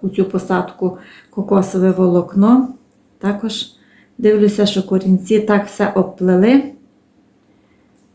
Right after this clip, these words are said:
що аж не можу приступити до цієї посадки,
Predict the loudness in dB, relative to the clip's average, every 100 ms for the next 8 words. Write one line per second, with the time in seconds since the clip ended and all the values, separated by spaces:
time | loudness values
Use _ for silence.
0 | _ -6 -6 -2 -2 0 4 8 8 6
1 | 2 0 -2 -2 -6 -2 -2 0 -2 -2
2 | -6 _ -8 -8 -4 -4 2 4 4 0
3 | -10 -6 -6 -6 -10 -10 -10